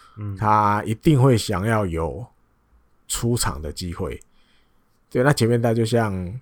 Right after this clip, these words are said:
Speaker 2: 滚阳讲的，因为最近这几年下来，这一两年啊，出场的机会慢慢变少了。那Wheeler也是有去跟石井说过，他就是希望有一个可以出场的环境。
Speaker 1: 嗯。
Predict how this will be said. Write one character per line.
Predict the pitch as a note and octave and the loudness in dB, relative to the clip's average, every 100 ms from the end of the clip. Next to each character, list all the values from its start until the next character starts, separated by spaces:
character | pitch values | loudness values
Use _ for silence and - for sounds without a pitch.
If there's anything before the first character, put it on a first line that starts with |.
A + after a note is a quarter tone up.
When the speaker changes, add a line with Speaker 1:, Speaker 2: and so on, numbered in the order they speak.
| _ | _
Speaker 2:
滚 | - F2 | -6 -4
阳 | F2 | -4
讲 | E2+ D#2+ | -6 -8
的， | E2+ | -6
因 | G#2+ | -6
为 | A2 _ | -8 _
最 | - A2+ | -2 -2
近 | A#2 G#2 E2 - - | -2 -6 -8 -14 -4
这 | G#2+ | -4
几 | - E2+ | -4 -8
年 | E2+ E2 | -8 -6
下 | G#2 F2 | -4 -4
来， | D#2 | -6
这 | D2 C3+ | -4 -4
一 | C#3 | -2
两 | A#2+ F2+ F2 | -2 -2 -4
年 | E2+ D2+ | -8 -8
啊， | D#2+ - _ _ _ _ _ - | -10 -12 _ _ _ _ _ -14
出 | - B2 | -4 -2
场 | G#2 | 0
的 | F#2 | -2
机 | F2+ | -2
会 | G#2+ | -2
慢 | G#2 G2+ | 0 0
慢 | G2+ F#2+ | -2 -2
变 | G#2 F#2 | -2 -2
少 | F2+ - - | -4 -12 -12
了。 | A#1+ E2+ C#3 _ _ _ _ | -12 -10 -12 _ _ _ _
那 | A2+ G2 | -2 0
Wheeler | F#2+ A2 A2 F#2+ | 0 0 0 -2
也 | F2+ | -4
是 | - A2 | -4 -2
有 | F2+ D2+ | -2 -6
去 | - | -8
跟 | - G2+ F#2 F#2 | -4 -2 -2 -4
石 | G#2+ - F#2 | -8 -8 -10
井 | - D#2+ | -10 -10
说 | - F#2 | -6 -6
过， | G2+ F2+ | -4 -2
他 | - F2+ | -2 -2
就 | F#2 | -4
是 | - F#2+ | -6 -10
希 | - F#2+ | -6 -4
望 | F2 | -2
有 | D#2 D#2 | -4 -8
一 | |
个 | D#2+ F2 C#2 - _ _ _ _ - | -6 -8 -8 -12 _ _ _ _ -14
可 | - F#2+ | -6 -2
以 | F#2+ E2 C2 | -2 -6 -10
出 | - - F#2+ | -10 -6 -4
场 | - E2+ D#2 | -2 -4 -4
的 | D#2 | -10
环 | - D#2 E2 | -8 -8 -8
境。 | - F2+ D#2 - _ _ - | -6 -6 -8 -18 _ _ -14
Speaker 1:
嗯。 | G2+ F#2 F#2 | -12 -10 -12